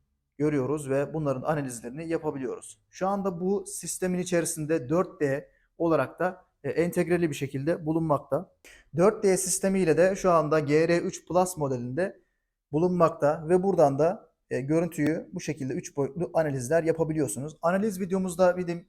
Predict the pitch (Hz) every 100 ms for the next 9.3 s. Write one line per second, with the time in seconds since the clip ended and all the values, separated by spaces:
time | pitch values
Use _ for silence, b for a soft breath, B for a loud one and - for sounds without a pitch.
0 | 170 160 151 147 156 175 170 151 147 135
1 | 120 143 160 - - 160 156 131 117 120
2 | 170 165 156 - b b b b b b
3 | _ - 135 127 123 160 160 - 214 208
4 | 196 - 185 175 156 165 160 143 120 151
5 | 180 180 165 175 160 156 175 170 143 147
6 | 135 117 123 156 170 175 165 156 170 165
7 | - 170 - 160 - - 139 156 180 156
8 | 151 151 131 - 147 - 165 156 127 120
9 | 113 131 190